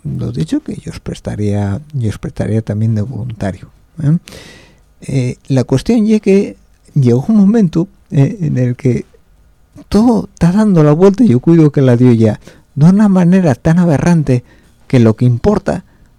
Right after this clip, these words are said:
no es prestar ese servicio, sino que lo que importa es que quede un papel en el que te ha registrado que se prestó el servicio,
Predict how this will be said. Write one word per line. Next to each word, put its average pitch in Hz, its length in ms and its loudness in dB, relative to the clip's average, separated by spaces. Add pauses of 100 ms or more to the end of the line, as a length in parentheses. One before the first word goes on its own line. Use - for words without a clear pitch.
(100)
no 165 100 0
es 196 240 2
prestar 156 440 -2
ese 147 280 -4
servicio, 120 600 -4 (480)
sino 123 380 -2
que 120 100 -2
lo 117 140 0
que 123 100 -4
importa 196 540 -2 (400)
es 185 200 0
que 160 300 -4 (460)
quede 180 240 0
un 190 200 0
papel 180 600 0
en 135 140 2
el 139 120 -2
que 135 100 -2
te 147 140 -4
ha 156 40 0
registrado 147 580 -2
que 135 100 -2
se 117 120 -4
prestó - 300 -4
el 139 40 -2
servicio, 120 600 -2